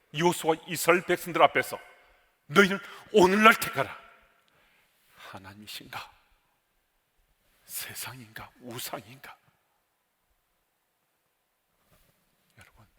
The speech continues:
하나님 나라 백성은 세상이 아니라 하나님을 택해야 됩니다. 여러분과 저는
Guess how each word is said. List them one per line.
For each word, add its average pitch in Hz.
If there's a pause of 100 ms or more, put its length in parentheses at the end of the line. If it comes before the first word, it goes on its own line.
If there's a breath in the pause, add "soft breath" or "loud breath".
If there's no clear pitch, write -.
(300)
하나님 117
나라 113
백성은 120 (880)
세상이 113
아니라 107 (960 soft breath)
하나님을 117
택해야 -
됩니다. - (1500)
여러분과 90
저는 104